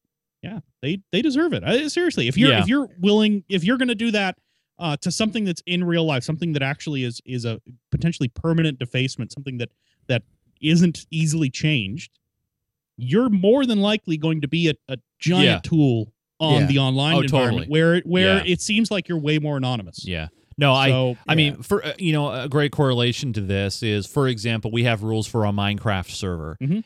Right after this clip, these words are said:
Speaker 2: and one of the rules is griefing. And if you grief,
Speaker 1: Yeah.
Speaker 2: you're gone.
Speaker 1: Yeah.
Speaker 2: And very, very
Speaker 1: But that's a,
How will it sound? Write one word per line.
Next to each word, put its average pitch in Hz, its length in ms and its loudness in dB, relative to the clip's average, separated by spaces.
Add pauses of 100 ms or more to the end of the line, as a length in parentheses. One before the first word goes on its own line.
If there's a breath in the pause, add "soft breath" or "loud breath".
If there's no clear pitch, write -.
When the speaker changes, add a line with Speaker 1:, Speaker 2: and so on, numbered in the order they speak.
(120)
Speaker 2:
and 95 400 -4
one 117 120 -2
of 120 80 -2
the 117 60 -2
rules 104 300 -2
is 98 120 -6
griefing. 104 500 -2 (240)
And 104 160 -2
if 101 100 -6
you 131 120 -2
grief, 120 480 0
Speaker 1:
Yeah. 233 100 -8
Speaker 2:
you're 117 100 -2
gone. 110 480 0 (960)
Speaker 1:
Yeah. 107 220 -6
Speaker 2:
And 151 180 0
very, 226 340 4
very 185 340 0
Speaker 1:
But 202 40 2
that's 208 200 0
a, 208 80 0